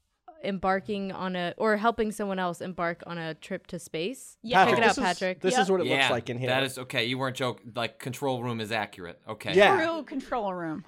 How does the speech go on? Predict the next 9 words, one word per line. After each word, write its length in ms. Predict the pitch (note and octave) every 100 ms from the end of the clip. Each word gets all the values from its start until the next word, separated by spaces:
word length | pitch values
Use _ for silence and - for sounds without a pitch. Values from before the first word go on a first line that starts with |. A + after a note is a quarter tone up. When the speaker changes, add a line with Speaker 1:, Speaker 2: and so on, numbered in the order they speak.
| -
Speaker 3:
It's, 160 | G#3
like, 160 | A#3+ G3
actually 840 | E3+ G3 G#3 - G3 F3 E3 D3+ D3
a 60 | D3+
control 460 | E3 A#2+ A2+ E3
Speaker 4:
God 60 | C3+
Speaker 3:
room. 300 | A2 G2 G#2+ _ G#2 F#2+
Speaker 4:
damn 260 | G#2 G2
it. 140 | F#2